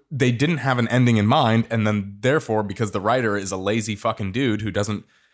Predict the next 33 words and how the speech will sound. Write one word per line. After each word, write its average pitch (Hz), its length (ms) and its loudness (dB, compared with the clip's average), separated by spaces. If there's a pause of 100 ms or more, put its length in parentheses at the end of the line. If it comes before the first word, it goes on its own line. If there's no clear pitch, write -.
(580)
write, 107 360 -2
he, 110 100 -2
like, 110 180 0
writes 110 300 0
one 107 320 2
book 117 280 0
every 104 240 -2
four 110 320 -2
years 107 380 -2
or 90 60 -8
something 90 300 -6
like 85 160 -4
that, 92 200 -2
which 107 140 -6
is 95 100 -6
like, 98 180 -2 (320)
man, 107 300 0
it's 101 140 -6
just 117 180 -6
the 110 100 -6
royalties 104 540 0
from 95 120 -8
the 82 80 -8
show. 117 420 -2
He 107 120 -10
doesn't 104 280 -4
need 165 240 -8
to 78 200 -8 (200)
write 95 280 -4
a 87 40 -10
book 85 260 -6
anymore. 82 480 -6 (140)
Like, 90 120 -8